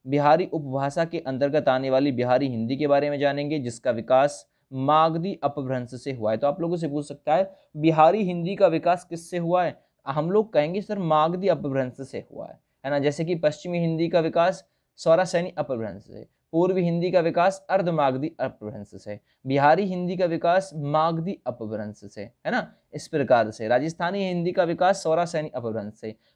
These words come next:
पहाड़ी हिंदी का विकास जो हुआ है अपभ्रंश से प्रभावित है पहाड़ी हिंदी, याद रखना। अगला पॉइंट हम पढ़ेंगे पहाड़ी हिंदी में, हम लोग पहाड़ी हिंदी में मंडियाली पढ़ेंगे, गहडवाली पढ़ेंगे, कुमाऊनी पढ़ेंगे, इनको पढ़ने वाले हैं, ठीक है ना, पहाड़ी हिंदी में।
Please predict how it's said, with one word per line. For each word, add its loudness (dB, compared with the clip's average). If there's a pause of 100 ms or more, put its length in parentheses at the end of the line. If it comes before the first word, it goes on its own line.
पहाड़ी 6
हिंदी -4
का 2
विकास 2
जो -4
हुआ 2
है -2 (220)
अपभ्रंश 0
से -4
प्रभावित -6
है -10
पहाड़ी -4
हिंदी, -6
याद -4
रखना। -18 (420)
अगला 4
पॉइंट 0
हम -2
पढ़ेंगे -2
पहाड़ी 2
हिंदी -2
में, -6 (240)
हम -2
लोग 0
पहाड़ी 4
हिंदी -2
में -4
मंडियाली 0
पढ़ेंगे, 2
गहडवाली 2
पढ़ेंगे, -2
कुमाऊनी -4
पढ़ेंगे, -4
इनको -6
पढ़ने -2
वाले 0
हैं, -10 (100)
ठीक -2
है -2
ना, -2
पहाड़ी 2
हिंदी -2
में। -4